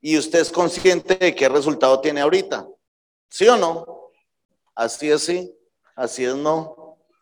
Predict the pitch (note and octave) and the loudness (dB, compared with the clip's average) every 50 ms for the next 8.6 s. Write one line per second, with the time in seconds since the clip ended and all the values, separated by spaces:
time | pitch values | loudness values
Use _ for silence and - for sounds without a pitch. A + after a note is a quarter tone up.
0 | _ _ _ _ _ _ _ _ _ _ - A#2+ A#2 A#2 G#2+ A#2+ C3 B2 - - | _ _ _ _ _ _ _ _ _ _ -4 -2 -2 -2 -2 -2 -4 -4 -4 -4
1 | - C#3 C#3 C3 - - C3 A#2+ G2+ G#2+ A2+ - - - - - - - _ A#2 | -4 -2 -2 -2 0 2 2 2 2 0 -4 -8 -12 -16 -18 -20 -20 -20 _ -12
2 | A#2+ A#2+ A2 A#2 A2+ - - _ _ _ _ _ _ _ _ _ _ _ _ _ | -10 -10 -10 -10 -12 -14 -16 _ _ _ _ _ _ _ _ _ _ _ _ _
3 | _ - D3 C#3+ C#3+ C#3 C#3+ D3 D3 - - F#3 F3+ F3 F3 E3+ E3 E3 - - | _ 4 6 6 6 4 4 2 2 2 2 4 4 4 4 2 2 0 0 0
4 | F3 E3+ F3 F3+ F3 F3+ D#3+ - D#3+ - - B2 A2 - C3+ C3+ - - F3+ F#3 | 2 2 2 2 2 0 0 2 0 0 0 -2 -2 -4 -6 -8 -4 -2 0 4
5 | F#3+ G3+ F#3 - - G3+ G3 F3 F3+ F#3+ F#3 F3+ F#3+ G3 F3+ D#3 - - C#3+ D#3+ | 4 4 4 4 2 2 2 2 2 2 2 2 0 -2 -4 -4 -2 2 2 2
6 | D#3 D#3 D#3 F#3 D#3+ D3+ D#3+ - - C#3 B2+ C3 C#3 C#3+ C#3+ C#3+ C#3+ D3 D3+ D3 | 2 2 -2 -6 -6 -6 -6 -2 0 0 2 2 2 0 0 -2 0 2 2 2
7 | C3+ A#2 - - A2+ A2+ - - D3+ D3+ C#3+ D3+ F3+ F3+ - D3+ C3 B2 C3 - | 0 -2 -4 -4 -4 -4 0 0 0 0 0 0 -2 0 2 4 4 4 2 0
8 | D3 C#3 - D3+ C#3+ C3+ C3 B2 A#2+ B2 C3+ | -2 -2 -2 -4 -6 -6 -6 -6 -6 -6 -8